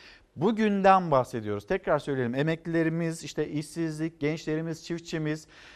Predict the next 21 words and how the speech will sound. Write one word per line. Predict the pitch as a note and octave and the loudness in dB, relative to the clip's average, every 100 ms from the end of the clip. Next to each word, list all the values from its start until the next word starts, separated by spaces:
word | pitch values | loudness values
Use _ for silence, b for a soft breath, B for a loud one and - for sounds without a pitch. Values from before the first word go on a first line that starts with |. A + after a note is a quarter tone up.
| B | B
e, | C#3 | 0
yaşanılan | C#3+ D3 D3 F3+ F3 F3+ F3 D#3+ | 2 0 2 0 4 4 4 2
bu | E3+ C#3+ | 0 4
borç | E3+ E3+ E3+ - - b | 6 6 4 -8 -18 b
ya | B2+ D#3+ | 0 4
da | E3+ | 4
işte | D#3+ F3+ | 4 -2
gelecek | D3 C3 D#3 D#3+ F3+ | 0 0 2 0 2
olan | E3+ E3 E3 B B - | 4 4 2 B B 4
vergiler, | C3+ D#3+ E3+ E3+ E3+ D#3+ | 8 8 8 6 8 8
zamlar, | D3 D#3+ E3 F3+ G#3+ b _ | 6 4 4 0 0 b _
bunları | A#2 C#3 A3 A#3+ C#4 | -2 4 6 6 4
konuşacağız. | - A3+ G3 E3 D3 A#2+ - b b | 6 4 4 0 2 2 2 b b
Bunları | A#2 F#3 C4 C4+ A3+ | 0 2 4 4 4
konuşurken | G3 G3 F#3+ D4+ - F3+ | 0 0 -4 -6 -2 -2
sizi | E3 E3 F3+ A#3+ b b _ | -2 -6 -4 -4 b b _
Genç | A#2 G#3+ A#3+ - | 4 6 4 0
Cumhuriyet'e, | F#3 F#3 F3+ E3+ - D#3 | 0 4 4 4 2 2
Genç | A#2+ G#2+ G3 A3+ | 2 0 -2 0
Cumhuriyet'inin | G#3 G3 F#3+ F#3 G3+ A3 - b b b | -2 2 2 2 -2 -2 -6 b b b
başardıklarına, | G#2+ C#3 E3+ A3 G#3 F#3 F#3+ F#3 F#3+ F#3 F3 | 0 2 4 6 6 4 -2 2 4 6 4